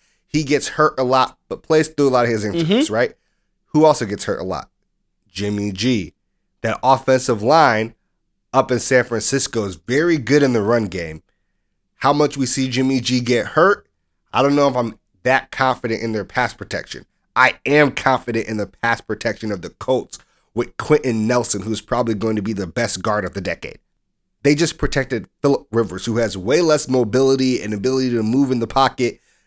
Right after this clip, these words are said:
Speaker 1: than Matt Stafford does. So he knows he's gonna be protected. He can be healthier as he moves on in his career and gets older.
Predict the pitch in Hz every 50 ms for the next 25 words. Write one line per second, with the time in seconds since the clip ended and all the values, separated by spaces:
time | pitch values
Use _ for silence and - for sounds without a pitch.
0 | _ _ 101 - 127 131 135 135 131 127 127 127 _ _ _ _ - 101 110 127
1 | 139 - - - - 139 127 117 - 107 98 95 98 92 - - 117 156 165 165
2 | 147 135 - 139 127 123 123 117 107 104 95 - 82 - _ - - 202 180 -
3 | - - 160 156 151 151 - _ _ _ _ - 127 113 123 110 95 104 95 -
4 | _ - 170 165 156 - - 151 147 147 143 - - 135 135 127 - 123 107 104
5 | 101 104 113 127 135 131 117 104 - - 120 131 135 131 - - 110 113 - -
6 | - - 104 117 135 139 135 127 113 98 104 95 - - - 135 147 151 151 151
7 | 151 143 143 143 -